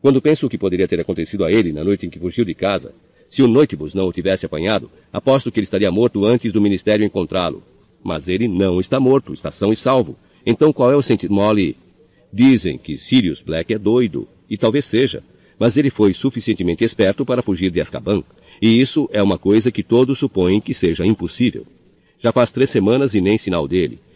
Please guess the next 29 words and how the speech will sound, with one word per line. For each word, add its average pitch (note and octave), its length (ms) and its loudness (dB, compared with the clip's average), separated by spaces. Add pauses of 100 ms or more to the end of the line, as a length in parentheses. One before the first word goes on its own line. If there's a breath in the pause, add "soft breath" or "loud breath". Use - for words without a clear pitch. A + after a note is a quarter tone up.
(120)
e B2 260 6
não G#2 160 4
dou G2 220 2
a F2 40 2
mínima F#2 440 2
para E2+ 140 -6
o - 40 -8
que G#2 100 -2
Fudge G#2 340 0
vive F#2+ 300 0
declarando F#2+ 540 0
ao E2+ 120 -2
Profeta F#2+ 480 -2
Diário. D2+ 480 -6 (300 soft breath)
Estamos A2+ 280 0
tão C3 120 2
próximos A#2 380 2
de F#2 60 0
apanhar E2+ 340 -2
Black G#2 320 -2
quanto A2 220 -2
estamos G#2+ 320 2
de G#2+ 60 2
inventar G2 400 2
uma G2 120 2
varinha G2 340 0
que G#2+ 140 -6
funcione A2 420 2
sozinha. F#2 460 -2